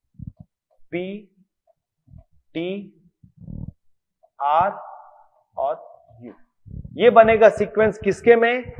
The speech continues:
ये sequence बनेगा लंबाई वाले में, और भार वाले में हमारे पास ये बन चुका है U S T Q,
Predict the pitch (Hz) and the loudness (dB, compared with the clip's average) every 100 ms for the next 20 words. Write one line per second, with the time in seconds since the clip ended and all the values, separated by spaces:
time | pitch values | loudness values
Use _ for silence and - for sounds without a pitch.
0 | - - 160 240 220 - 214 196 202 208 | -8 -2 2 2 0 -2 -2 0 0 4
1 | 208 160 147 143 156 190 160 131 117 110 | 6 8 6 8 8 8 6 4 0 -6
2 | 175 - - - - 143 131 131 185 196 | -12 -14 -20 -20 -4 -4 -2 6 6 8
3 | 170 165 151 139 135 - 196 202 143 147 | 4 2 -2 -6 -8 -6 -6 -6 -8 -8
4 | 123 131 127 104 - 107 - 110 _ _ | -8 -12 -16 -20 -18 -18 -18 -20 _ _
5 | _ _ - - _ 120 147 - 120 139 | _ _ -20 -20 _ -12 -12 -12 -12 -14
6 | - 101 90 _ - | -16 -20 -20 _ -20